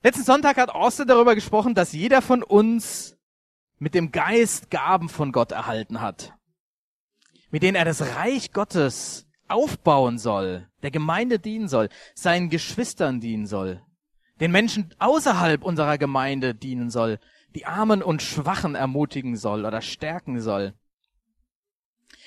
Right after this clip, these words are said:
Und vielleicht weißt du nicht, was deine Aufgabe ist.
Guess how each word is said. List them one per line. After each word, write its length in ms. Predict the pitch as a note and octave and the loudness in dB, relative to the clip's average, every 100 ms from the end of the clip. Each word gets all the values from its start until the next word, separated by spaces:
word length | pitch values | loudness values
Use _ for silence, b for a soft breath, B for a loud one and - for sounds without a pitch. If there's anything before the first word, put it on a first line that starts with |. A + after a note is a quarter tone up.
| b b | b b
Und 100 | G3 | 0
vielleicht 320 | F#3+ C4+ C4+ | 2 2 0
weißt 420 | F3 B3 C#4 - A#3+ | -2 -2 -2 0 4
du 160 | B3+ | 4
nicht, 300 | C#4 C#4 - | 4 2 0
was 160 | A3+ A#3 | -2 0
deine 320 | F#3 G#3+ A3+ | -2 -2 0
Aufgabe 500 | B3 - C#3+ C3 B2 | -2 0 -2 0 -4
ist. 460 | A2+ A2+ - - | -8 -10 -12 -16